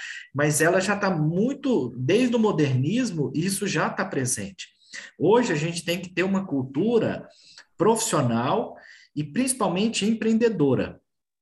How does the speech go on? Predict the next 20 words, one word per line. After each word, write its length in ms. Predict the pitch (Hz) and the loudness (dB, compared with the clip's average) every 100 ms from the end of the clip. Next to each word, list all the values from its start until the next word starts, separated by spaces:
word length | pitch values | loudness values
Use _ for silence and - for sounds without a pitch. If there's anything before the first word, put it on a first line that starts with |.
| _ - - - | _ -20 -20 -4
Não 160 | 151 196 | 0 2
significa 680 | - 185 190 175 - 220 226 | 2 0 0 0 0 0 0
empresarial, 880 | 208 202 180 196 190 139 120 104 - | 2 2 2 2 4 4 4 0 -2
tá, 140 | 143 | 0
Renato? 480 | 147 135 107 98 - | 0 0 -2 -4 -8
Tem 80 | 131 | -4
uma 120 | 147 | -2
diferença 600 | 151 - 143 143 147 - | -2 0 0 2 -2 0
aí. 280 | 151 95 - - - - - | 0 -2 -8 -20 -20 -16 -6
É 120 | 120 | -2
uma 200 | 147 156 | 0 0
cultura 420 | 156 147 165 185 | -4 -2 2 2
empreendedora. 840 | 190 185 190 190 185 143 117 98 | 2 2 0 2 2 2 2 0
Você 360 | 104 127 - 226 | -2 -2 0 0
tem 200 | 254 247 | 0 -4
que 80 | - | -2
fazer 240 | 226 190 | -2 0
a 60 | 175 | 0
sua 200 | - 151 | 0 0
gestão, 600 | 135 127 - 120 117 | 0 -2 -2 -2 -2